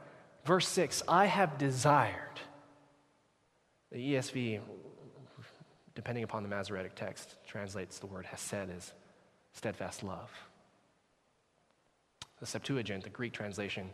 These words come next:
that's what Jesus is quoting from. In the Greek, it's mercy. "I have desired mercy or steadfast love and not sacrifice."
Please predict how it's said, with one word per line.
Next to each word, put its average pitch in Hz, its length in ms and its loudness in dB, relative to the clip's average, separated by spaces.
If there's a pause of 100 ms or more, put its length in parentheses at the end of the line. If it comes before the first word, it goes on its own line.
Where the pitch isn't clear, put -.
(120)
that's 117 220 -2
what 107 100 -4
Jesus 92 380 -6
is 90 100 -10
quoting 101 300 -6
from. 90 260 -10 (800)
In 110 60 -12
the 101 40 -10
Greek, 117 320 -4
it's - 160 -10
mercy. 98 480 -8 (2000)
"I 127 120 4
have 135 220 0
desired 104 600 0
mercy 107 420 -6
or 92 120 -12
steadfast 98 680 -8
love - 460 -14 (1700)
and 104 180 -8
not 104 240 -4
sacrifice." - 840 -14